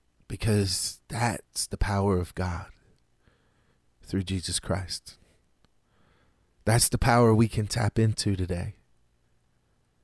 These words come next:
So my question to you as I close this today is this: how do you handle adversity? Are you handling it with grace and with dignity,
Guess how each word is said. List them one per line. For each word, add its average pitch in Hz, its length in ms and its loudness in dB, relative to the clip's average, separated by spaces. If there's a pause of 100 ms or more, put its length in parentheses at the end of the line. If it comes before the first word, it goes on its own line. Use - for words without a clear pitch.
(540)
So - 180 2
my 123 120 0
question 143 500 0 (380)
to - 120 0
you 113 460 6
as 104 200 -6
I 104 220 -6
close 113 400 0
this 101 240 0
today 101 300 0
is 98 200 0
this: 98 280 -2
how 135 240 0
do 165 80 4
you 147 260 2
handle 117 300 0
adversity? 101 640 -10 (2000)
Are 123 80 2
you 117 200 2
handling 139 560 2
it 127 120 -2
with - 220 -8
grace 120 480 -2
and 101 180 -8
with 107 220 -8
dignity, 123 580 -6